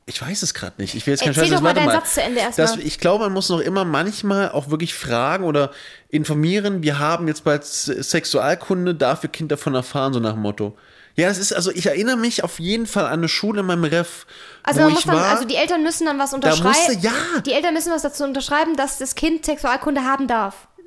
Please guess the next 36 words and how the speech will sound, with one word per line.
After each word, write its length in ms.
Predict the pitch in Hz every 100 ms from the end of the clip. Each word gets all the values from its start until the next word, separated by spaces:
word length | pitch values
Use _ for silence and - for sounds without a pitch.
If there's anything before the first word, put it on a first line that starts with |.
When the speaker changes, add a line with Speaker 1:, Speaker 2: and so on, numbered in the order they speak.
| - -
Speaker 1:
Genau, 220 | 233 151
dass 200 | 160 180
es, 180 | 180 -
äh, 380 | 160 170 170
solche 180 | 165 170
Begriffe 320 | 170 180 175
hört 320 | 175 170 170 147
wie, 320 | 165 170 165 - - -
äh, 240 | 147 143
wie 140 | 147 147
reden 320 | 151 190 180
Menschen 340 | 151 165 -
über 180 | 143 147
solche 220 | 143 143
Sachen 300 | 143 139 151
mit 180 | 139 131
den, 240 | 135 131 98
äh, 460 | 110 120 117 110 - _ -
schamlosen 560 | - 175 175 190 165 165
Begriffen 580 | 143 - 147 143 139 139 - - -
und 200 | 139 131
dann 200 | 127 123
redet 180 | 123 120
man 120 | 113
über 100 | 120
den 80 | 120
Penis 460 | 190 185 180 165
und 60 | 143
dann 80 | 131
sagt 160 | 131
man, 80 | 156
„Oh 40 | 160
mein 180 | 160 139
Gott, 220 | 156 156
Penis“, 420 | 175 170 180 -
ja, 240 | - 131